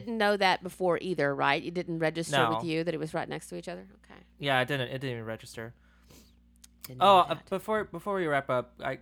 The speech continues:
Speaker 2: completely forgot to mention, but all of the, the music leading up to, uh, the whole Night King thing with him and Bran,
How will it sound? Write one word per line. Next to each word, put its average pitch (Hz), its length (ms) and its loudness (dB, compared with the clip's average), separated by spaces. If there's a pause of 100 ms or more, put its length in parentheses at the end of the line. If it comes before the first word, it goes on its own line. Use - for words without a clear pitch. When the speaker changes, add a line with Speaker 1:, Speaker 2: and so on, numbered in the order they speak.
(100)
Speaker 2:
completely 127 380 -10
forgot 120 320 -10
to 120 60 -16
mention, 117 380 -12
but 135 240 0
all 160 220 2
of 156 220 -8
the, 127 380 0 (120)
the 139 100 -4
music 160 600 -4
leading 147 280 -4
up 139 180 0
to, 127 520 -6 (640)
uh, 127 220 2
the 123 100 -4
whole 127 180 0
Night 120 240 -6
King 131 180 -8
thing 123 500 -8 (300)
with 127 160 -4
him 127 140 -6
and 117 140 -8
Bran, 120 580 -4